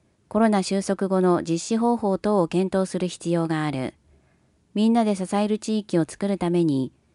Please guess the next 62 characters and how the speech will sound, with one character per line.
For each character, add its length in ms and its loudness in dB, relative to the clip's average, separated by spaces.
身 120 2
近 240 -2
な 140 0
ボ 120 0
ラ 120 2
ン 80 -2
テ 100 -2
ィ 60 2
ア 40 -2
活 280 -6
動、 340 -4
ち 100 0
ょ 40 6
っ 100 -6
と 120 0
し 80 -4
た 160 -2
ボ 100 -2
ラ 140 0
ン 60 -4
テ 100 -4
ィ 60 0
ア 40 -2
活 260 -6
動 360 -4
な 140 0
ど、 260 -2
気 140 -4
軽 220 2
に 140 2
市 140 -2
民 180 2
が 100 -2
参 240 -2
加 100 -2
で 100 -4
き 120 -4
る 100 2
環 220 -2
境 140 -2
づ 160 -2
く 100 -4
り 100 0
が 100 -2
必 240 -8
要 160 0
で 140 -2
あ 80 -4
る。 220 -6
ま 120 2
た、 240 0
そ 120 -2
の 100 2
た 100 2
め 100 2
の 140 2
講 180 0
習 220 -2
会 180 0
な 140 0
ど 100 2
に 280 2